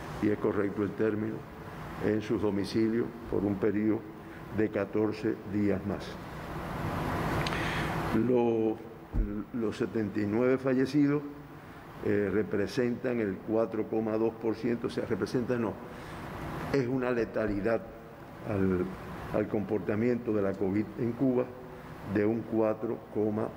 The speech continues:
dos por ciento. Y nos mantenemos en el lugar número catorce en la región de las Américas, la cual tiene una letalidad hoy de seis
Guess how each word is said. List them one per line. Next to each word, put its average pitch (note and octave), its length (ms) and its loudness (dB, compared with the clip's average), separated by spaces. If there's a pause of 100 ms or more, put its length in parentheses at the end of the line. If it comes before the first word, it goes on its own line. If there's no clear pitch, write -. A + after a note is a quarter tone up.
(180)
dos G#2 140 4 (100)
por G#2 160 2
ciento. G2+ 460 0 (480)
Y D#3+ 140 6
nos D3 220 6
mantenemos C#3+ 720 4 (1000)
en A#2+ 280 4
el B2+ 360 4 (260)
lugar A#2 440 2 (200)
número B2+ 440 4
catorce A2 640 0 (220)
en G#2 80 2
la G2+ 100 4
región G2 460 2 (220)
de G#2+ 100 4
las G2+ 200 2
Américas, G2+ 540 0 (680)
la A2 120 4
cual A#2+ 280 2
tiene B2+ 480 0
una A#2 220 0
letalidad B2 640 2
hoy C3 180 4 (760)
de G#2+ 140 2
seis B2 460 0